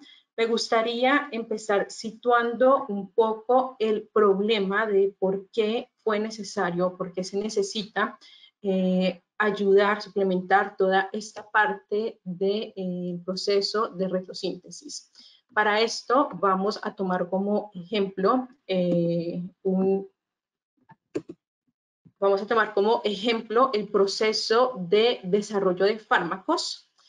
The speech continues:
pero, eh, vamos a tener en, como contexto que esto se aplica a diferentes campos de la química. Entonces sabemos que parte del proceso del desarrollo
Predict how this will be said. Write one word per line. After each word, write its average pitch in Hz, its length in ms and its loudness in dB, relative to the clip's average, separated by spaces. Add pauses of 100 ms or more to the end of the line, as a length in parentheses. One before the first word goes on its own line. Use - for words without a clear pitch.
(600)
pero, 240 420 4
eh, 190 1200 0 (120)
vamos 196 300 0
a 226 100 -4
tener 185 480 -2
en, 190 540 -2 (240)
como 180 240 -2
contexto 196 720 0
que 208 220 -2
esto 196 520 0
se - 440 -4
aplica 233 720 -4
a 214 80 -2
diferentes 196 800 2
campos 208 420 0
de 214 80 2
la 175 140 0
química. - 520 -12 (300)
Entonces 220 280 -6
sabemos 233 460 0
que 262 360 0 (160)
parte 233 320 2
del 277 240 2
proceso 214 880 -2
del 196 560 2
desarrollo 190 960 2